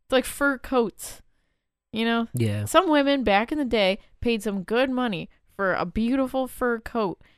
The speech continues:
Speaker 1: and were like, "This is a family heirloom. Every woman in the family is gonna wear this nice, warm fur coat." And then frickin' peta propaganda comes in and is like,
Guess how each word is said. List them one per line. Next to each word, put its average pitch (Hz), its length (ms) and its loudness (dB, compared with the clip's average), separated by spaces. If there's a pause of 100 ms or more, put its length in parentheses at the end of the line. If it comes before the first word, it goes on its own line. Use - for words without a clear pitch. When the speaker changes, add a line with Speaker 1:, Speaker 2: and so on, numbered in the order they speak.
(140)
Speaker 1:
and 202 100 0
were 196 140 2
like, 165 320 0
"This 185 200 -4
is 180 120 -4
a 170 60 -4
family 175 480 -2
heirloom. 160 320 -4
Every 196 260 -4
woman 196 360 0
in 185 80 -4
the 175 60 -6
family 180 380 -2
is 165 80 -6
gonna 165 120 -4
wear 160 160 -2
this 160 140 -8
nice, 175 300 -4
warm 160 320 -4
fur 175 320 -4
coat." - 320 -6 (300)
And 269 80 -8
then 320 120 -4
frickin' 277 540 -6 (100)
peta 247 320 2
propaganda 196 720 0
comes 170 320 -2
in 196 100 -2
and 165 140 -4
is 165 80 -4
like, 165 140 -6